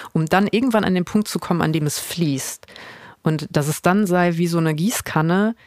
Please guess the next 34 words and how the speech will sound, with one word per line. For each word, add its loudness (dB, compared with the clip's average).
die 0
man 2
einfach, 0
nicht 0
einfach, 0
<laughs> 4
aber 2
die -2
man 2
dann, 4
an -2
dem 0
Punkt -2
ist 2
es 0
dann 0
vielleicht -2
einfach, 0
doch, -4
äh, 2
ausgießt. -2
Und 0
alles 2
andere 2
ist -4
die 0
Suche 0
nach 2
diesem 0
Punkt -2
und -2
nach 0
diesem 0
Rhythmus. -2